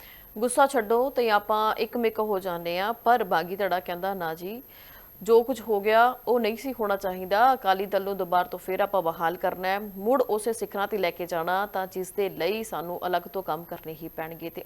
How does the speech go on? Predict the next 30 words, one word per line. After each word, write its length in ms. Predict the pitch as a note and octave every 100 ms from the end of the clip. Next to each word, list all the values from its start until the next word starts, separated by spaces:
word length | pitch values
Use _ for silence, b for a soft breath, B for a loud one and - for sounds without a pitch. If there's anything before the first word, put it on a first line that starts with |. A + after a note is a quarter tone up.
| -
ਅਲੱਗ 160 | C4+
ਤੋਂ 220 | C4+ C#4 C#4
ਕੰਮ 260 | G3 F#3
ਕਰਨ 260 | F3+ F3 E3+
ਦੇ 100 | E3
ਵਿੱਚ 440 | F3 F3+ - F3+ D3+
ਮੈਨੂੰ 240 | D#3+ F3 F#3
ਲੱਗਦਾ 280 | F3+ G3 G#3
ਹੈ 100 | G3+ B B B B B -
ਕਿ 160 | C#4
ਬਹੁਤ 300 | B3 A#3+ C4+
ਸਾਰੇ 200 | C4+ C4
ਕੰਮਾਂ 580 | C4 A#3+ A#3+ A#3+ A#3+ A#3+
ਦੀ 180 | G#3+ A3
ਜਿਹੜੀ 180 | G#3 A3
ਸ਼ੁਰੂਆਤ 400 | F#3 F#3+ F#3+ G#3
ਆ 40 |
ਉਹ 60 | G#3+
ਹੋਣ 200 | G#3 G#3+
ਚੱਲੀ 280 | G#3+ F3 F3+
ਹੈ। 60 |
ਪਰ 100 | G#3+
ਸਭ 140 | A3+ -
ਤੋਂ 160 | E4+
ਪਹਿਲਾਂ 320 | D#4 C#4+ A#3+
ਜੇ 120 | G3 F#3+
ਗੱਲ 200 | F3+ F#3
ਕੀਤੀ 280 | F#3+ F#3+
ਜਾਵੇ 460 | F3+ E3+ E3+ F#3 G#3+
ਤਾਂ 540 | G#3+ G#3 G#3+ A3 A3